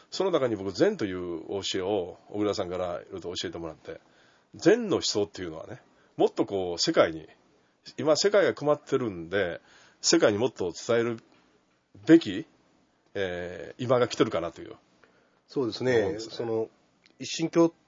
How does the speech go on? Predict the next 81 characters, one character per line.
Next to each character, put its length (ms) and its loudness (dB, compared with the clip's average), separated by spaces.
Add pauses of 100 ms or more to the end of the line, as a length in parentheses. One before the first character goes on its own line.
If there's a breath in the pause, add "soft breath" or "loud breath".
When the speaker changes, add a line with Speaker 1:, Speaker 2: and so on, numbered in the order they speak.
(120)
Speaker 2:
て 80 -10
い 60 -4
う 40 -2
の 80 -2
は 60 -2
よ 80 -4
く 120 -8
わ 100 2
か 100 0
ら 100 0
な 100 -4
い 80 -12
け 120 -2
ど 100 -4
も、 260 -4
Speaker 1:
う 60 -10
ん。 120 -10
Speaker 2:
そ 60 -8
の 120 -10
勝 180 -2
ち 40 -2
負 100 6
け 80 4
の 60 0
世 100 -6
界 160 0
み 100 -6
た 80 -2
い 20 -2
な 60 -4
形 260 -4
に 80 -6
な 60 -4
っ 40 -10
て 140 -10
く 60 -6
る 80 -8
わ 60 -10
け 60 -12
で 60 -12
す 40 -12
よ 40 -6
ね。 40 -6
Speaker 1:
う 20 -6
ん、 40 -4
白 200 4
黒 160 0
つ 120 -8
け 60 -6
る 120 -6
み 100 -10
た 60 -4
い 20 2
な 60 2
ね。 40 -2
Speaker 2:
そ 100 -4
う 20 -6
で 260 2
す 40 -14
ね。 60 -10
Speaker 1:
う 80 -10
ん。 40 -12 (400 loud breath)
Speaker 2:
あ 40 -10
の、 140 -2
禅 240 0
と 100 -2
い 20 2
う 20 2
の 60 2
も 100 0
仏 180 -8
教 120 2
的 120 0
な 140 8
も 120 4
の 60 4
の 100 0
考 100 2
え 100 2
方、 80 2
東 220 -2